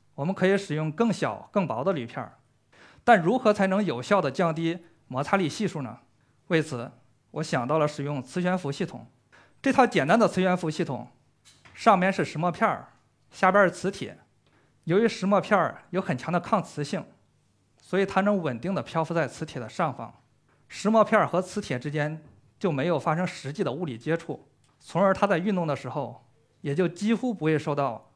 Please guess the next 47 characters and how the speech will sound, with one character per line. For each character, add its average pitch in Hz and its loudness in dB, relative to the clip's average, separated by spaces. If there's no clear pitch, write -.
磁 - -6
铁 156 0
产 123 -6
生 143 -4
的 135 -2
摩 123 -8
擦 170 0
阻 170 -14
力。 117 -14
当 226 6
我 254 6
把 160 6
图 - 0
案 214 10
化 220 4
的 208 2
铝 127 -2
片 202 4
儿 156 4
放 160 -4
到 156 0
石 - -8
墨 151 0
片 156 -2
儿 131 0
上 147 -4
的 135 -4
时 127 -12
候， 117 -12
石 - -6
墨 185 6
片 175 4
儿 147 0
依 220 -2
然 180 6
能 165 -2
保 135 2
持 - -8
稳 147 -4
定 156 -4
的 139 -2
漂 139 -4
浮 131 -8
状 123 -8
态， 117 -14
这 156 0
样 123 -2